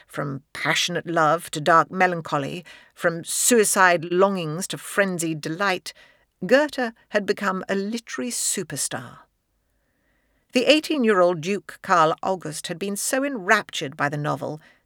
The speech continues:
that he had invited Goethe to live and work in the duchy in seventeen seventy-five.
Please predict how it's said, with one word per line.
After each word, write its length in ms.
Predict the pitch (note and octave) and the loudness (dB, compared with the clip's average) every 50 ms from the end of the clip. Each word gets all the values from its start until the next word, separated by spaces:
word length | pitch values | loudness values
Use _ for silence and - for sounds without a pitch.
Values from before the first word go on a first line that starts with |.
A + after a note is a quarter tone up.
| _ _ | _ _
that 140 | - F#3+ - | -8 -8 -8
he 160 | - - A#3+ | -6 -6 -4
had 100 | C#4+ D#4 | -4 -2
invited 500 | E4 D#4 B3 - D#3 D3+ D#3 - E3 D#3+ | -2 -2 -2 0 0 0 0 -4 -8 -6
Goethe 320 | C#3+ E3 D3 C#3+ - - E3 | -2 -2 -2 -2 -2 -6 -8
to 120 | - G3 | -6 -4
live 240 | E3+ E3 E3+ F3 F#3 | -2 0 0 0 -2
and 160 | F#3+ G3 E3 | -4 -4 0
work 260 | D#3+ D3 C#3+ C#3 - | 0 0 0 0 -4
in 80 | F3+ F3 | -6 -4
the 80 | F3+ F#3 | -4 -2
duchy 420 | - A3+ A#3 - - - D#3 D#3 | -2 -2 -4 -4 -8 -10 -10 -8
in 140 | D#3 D3+ D#3 | -8 -6 -6
seventeen 440 | - F#3 D#3 D#3 D3+ D#3+ F3+ F3 D#3+ | -4 -6 -6 -6 -6 -8 -8 -8 -6
seventy-five. 840 | - D3 C#3+ D3+ D3 - F#3 - - A#3 A3 F#3 - - D#2+ D#3+ | -6 -6 -6 -8 -8 -10 -10 -8 -6 -6 -6 -6 -10 -14 -18 -20